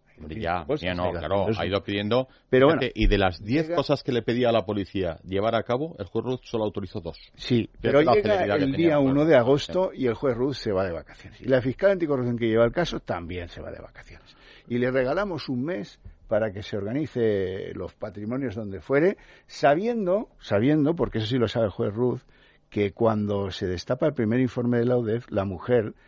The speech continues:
Speaker 1: de Jordi Pujol Ferrusola, eh, que está ahora a punto de ir a declarar el día quince,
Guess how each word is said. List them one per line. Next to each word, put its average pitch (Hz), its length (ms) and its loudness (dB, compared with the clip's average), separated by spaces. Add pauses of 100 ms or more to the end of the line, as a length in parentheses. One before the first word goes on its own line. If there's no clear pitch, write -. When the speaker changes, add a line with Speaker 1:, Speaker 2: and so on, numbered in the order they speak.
(240)
Speaker 1:
de 87 260 -4
Jordi 101 280 -4
Pujol 101 320 -2
Ferrusola, 131 640 -4 (340)
eh, - 320 -10
que 87 140 -12
está 104 300 -8
ahora 101 380 -4 (220)
a 95 40 -20
punto 110 300 -6
de 95 80 -2
ir 92 80 -4
a 92 60 -4
declarar 107 460 -4
el 95 100 -6
día 101 180 -4
quince, 156 500 -2